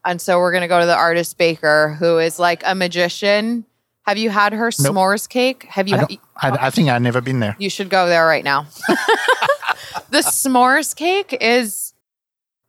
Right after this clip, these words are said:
Speaker 1: <sighs> it's like, I almost don't wanna go there because I, I got two pies from her for Thanksgiving. I literally ate three quarters of one pie by myself.
Speaker 2: <laughs>
Speaker 1: By
Speaker 2: That's why
Speaker 1: myself.
Speaker 2: you have to go to the gym in the morning.
Speaker 1: This is,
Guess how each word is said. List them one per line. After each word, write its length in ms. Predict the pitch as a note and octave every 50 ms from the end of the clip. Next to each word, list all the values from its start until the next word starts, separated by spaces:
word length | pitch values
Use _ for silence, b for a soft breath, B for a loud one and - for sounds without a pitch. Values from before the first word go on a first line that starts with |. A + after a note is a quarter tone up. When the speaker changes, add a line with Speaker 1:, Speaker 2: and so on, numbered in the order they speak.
| -
Speaker 1:
<sighs> 360 | A#3+ A#3 A3+ - - A3+ -
it's 200 | - B3+ C4 -
like, 320 | E4 D#4+ D#4+ E4+ - - - _ _ _ _ _ _ _ _ _ _ _ _ _ _ _ _ -
I 140 | F#3+ B3
almost 320 | D#4+ F#4+ A4 A#4 - - G3
don't 260 | - G#3+ A3 G#3+ C#3+
wanna 220 | G3 A3 A#3 B3 B3
go 200 | A#3 B3+ C4 C4
there 200 | C4+ C4+ C#4 C#4
because 440 | A#3 A#3+ G3 A3+ A3+ A3 G3 - - _ _ _
I, 140 | G#3+ A#3 B3+ -
I 140 | - A3+ C4
got 220 | C#4 D#4 C#4+ -
two 180 | - - C4+ B3+
pies 340 | - A3+ G3 F#3 F#3+ G3+
from 120 | - A#3+ A#3
her 160 | A#3 A#3 A#3
for 120 | - G#3+
Thanksgiving. 720 | G3 F#3+ F3+ F3+ - - - F3+ F3 F#3+ G3+ G#3+ A#3+ C4+ B3 _ _ _ _ _ _
I 140 | - A#3+ C4+
literally 480 | D4 B3+ C#4+ D4+ D#4 E4 E4 E4+ E4+ -
ate 260 | - A3+ A3 - -
three 220 | - A3 A#3 A#3+
quarters 360 | - - B3+ A#3+ A#3+ B3 G#3+
of 100 | A3 G3+
one 240 | F#3+ G3 F#3 F#3 G3
pie 160 | F#3+ G#3+ G3+
by 140 | G3 G3 F3+
myself. 500 | F3 E3+ D#3+ D#3+ - F3+ D#3 C#3+ D3+ D#3+
Speaker 2:
<laughs> 200 | - - - _ - - - - _ -
Speaker 1:
By 140 | D4 E4+ F4+
Speaker 2:
That's 180 | F4 F4 - -
why 80 | F#4
Speaker 1:
myself. 140 | F#4 D#4 -
Speaker 2:
you 60 | C#4+
have 100 | G#3+ -
to 100 | - -
go 100 | F#3 F#3 F3+
to 100 | - -
the 100 | E3 D3+
gym 280 | C#3+ C#3+ E3+ G#3+ B3
in 80 | G3+ D#3+
the 60 | C3+
morning. 260 | - C3+ A3 C4 G#3 -
Speaker 1:
This 80 | - G3+
is, 160 | G#3+ G3+